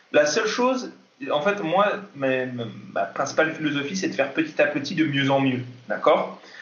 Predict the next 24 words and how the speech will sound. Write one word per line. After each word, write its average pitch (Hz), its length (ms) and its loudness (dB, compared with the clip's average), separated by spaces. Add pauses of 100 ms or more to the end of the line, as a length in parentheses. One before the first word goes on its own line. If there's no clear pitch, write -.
(180)
La 131 80 6
seule 202 160 2
chose 208 300 2
que 156 140 2
j'espère 147 600 0
faire, 175 420 4 (240)
c'est - 320 0
mon 139 80 -2
D 135 140 4
U, 104 260 0 (180)
tu - 120 -6
vois, - 420 2 (320)
et, 175 420 4 (300)
euh, 131 720 4
j'aimerais 165 720 2
aussi, 196 720 -4
euh, 135 300 0
avoir 135 220 4
de 120 60 -2
plus 139 220 -6
en 139 120 -4
plus 143 180 -10
de 131 80 0
clients. 139 480 -2